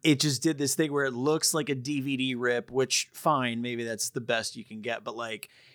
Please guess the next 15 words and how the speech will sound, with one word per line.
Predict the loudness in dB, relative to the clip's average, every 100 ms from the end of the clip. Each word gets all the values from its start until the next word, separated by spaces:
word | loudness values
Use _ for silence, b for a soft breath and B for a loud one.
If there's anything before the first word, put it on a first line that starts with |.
| b
it's | 0 2
like | 0
a | -2
four | -10 -6 -2 0 0
three | -4 -2 0 2
D | 0 -4
V | -4
D | -4
rip | -2 -2 2
where | 2 2
they | 0 -4
didn't | -2 -2 -4 -6
pan | -8 -6 -4
and | -4
scan, | -4 -8 -12 -16 -18